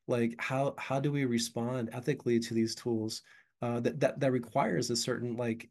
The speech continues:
a certain kind of consensus around certain key values? Um, but right now, those are really hard to identify for some people. How to spell those out, what, what that looks like is really hard. And so you're getting, you know, just as we're getting this technology that's extremely powerful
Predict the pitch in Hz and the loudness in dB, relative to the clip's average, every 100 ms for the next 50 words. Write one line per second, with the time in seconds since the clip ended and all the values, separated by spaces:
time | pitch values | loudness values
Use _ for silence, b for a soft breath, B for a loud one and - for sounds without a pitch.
0 | - 123 - 160 139 - - 185 320 185 | -4 0 2 2 -2 -6 -4 0 2 2
1 | 135 127 117 113 123 - - 131 135 135 | -2 0 -2 -4 -4 -4 -4 -2 0 0
2 | - 123 120 117 - 123 117 - 123 110 | 0 -2 -2 -6 -2 2 2 4 2 2
3 | 110 120 - B B B B - 123 120 | 2 0 -2 B B B B -4 0 4
4 | 117 117 131 113 135 123 139 120 135 160 | 4 4 0 4 4 6 4 2 2 2
5 | 135 117 120 127 120 110 113 120 127 117 | 2 0 0 2 0 0 0 0 -2 -4
6 | 120 117 - 113 117 185 - 117 - - | -6 -4 -4 -2 -2 -2 -2 -4 -4 -4
7 | 113 117 - 98 107 - 156 135 - 139 | -2 -4 -4 -4 -6 -4 0 0 4 4
8 | 123 113 117 135 113 117 - 123 127 101 | 4 2 2 0 -2 -4 -6 -2 -2 -2
9 | 123 - 113 113 113 120 117 110 127 143 | -4 -2 -2 0 -2 0 -2 0 -2 -2
10 | 113 B B B B - 127 123 151 139 | -2 B B B B 0 2 6 6 6
11 | 127 139 156 147 123 147 135 120 113 139 | 6 6 6 6 4 2 2 2 4 4
12 | 156 - 135 127 123 123 120 117 - 117 | 4 4 2 2 -2 -2 -2 -2 -2 -2
13 | 117 117 117 113 107 - - - 123 139 | 0 0 0 -2 -4 -6 -6 -2 0 0
14 | 113 110 110 113 110 | 0 0 0 0 -4